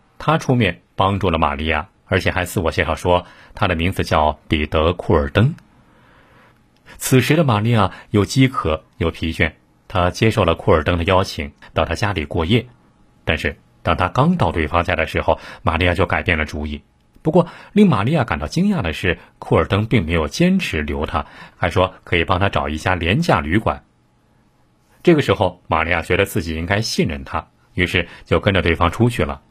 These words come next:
然后随着对方就穿过了树林。结果在一片树林之中，库尔登猛地勒住了他的脖子，要求和他发生性关系。迫于无奈，玛利亚只有答应了对方。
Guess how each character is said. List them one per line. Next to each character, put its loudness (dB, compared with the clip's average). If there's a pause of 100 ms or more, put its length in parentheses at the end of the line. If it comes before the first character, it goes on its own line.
(480)
然 0
后 -4
随 0
着 2
对 0
方 0 (120)
就 0
穿 2
过 2
了 -4
树 -2
林。 -2 (680)
结 0
果 -4
在 -4
一 -2
片 -2
树 0
林 4
之 4
中， 2 (120)
库 -4
尔 0
登 0 (180)
猛 -6
地 -2
勒 4
住 0
了 0
他 -8
的 2
脖 2
子， 0 (280)
要 0
求 0
和 0
他 0
发 -2
生 0
性 -2
关 2
系。 -4 (1600)
迫 2
于 6
无 2
奈， -2 (100)
玛 2
利 -4
亚 0
只 0
有 2
答 -4
应 -2
了 -4
对 -4
方。 -8